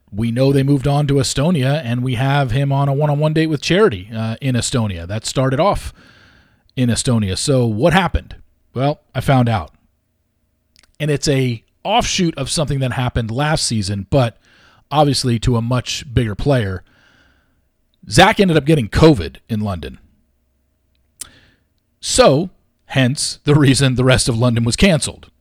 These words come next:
The lead of the show got covid. And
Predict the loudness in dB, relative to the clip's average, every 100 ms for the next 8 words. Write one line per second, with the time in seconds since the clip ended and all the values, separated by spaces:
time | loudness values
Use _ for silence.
0 | _ -8 -4 -2 2 2 2 2 4 4
1 | 2 -2 0 2 2 -2 -16 -20 _ _
2 | _ _ _ _ _ 0 2 4 2 0
3 | -4